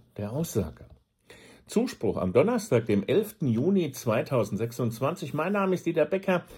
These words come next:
und nein, ich bin nicht einer, der vorsteht im Purgatorium, weil das katholische Purgatorium eben nur für das Jenseits da ist. Ich bin aber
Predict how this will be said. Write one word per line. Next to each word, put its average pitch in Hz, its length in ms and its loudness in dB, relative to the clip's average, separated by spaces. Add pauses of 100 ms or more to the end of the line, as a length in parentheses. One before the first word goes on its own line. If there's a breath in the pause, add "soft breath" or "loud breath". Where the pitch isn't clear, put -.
(160 loud breath)
und 190 200 2
nein, 147 440 2 (580 soft breath)
ich - 260 -2
bin 165 200 4
nicht - 340 0
einer, 135 300 4
der 127 160 6
vorsteht 156 580 2
im 131 160 -2
Purgatorium, 135 1160 2 (480 loud breath)
weil 185 160 4
das 170 180 2
katholische 131 600 4
Purgatorium 98 960 4
eben 85 400 0
nur 85 200 0
für 98 140 -2
das 95 220 0
Jenseits 135 600 2
da 151 220 2
ist. 202 320 -6
Ich - 240 -6
bin 139 260 -2
aber 90 500 0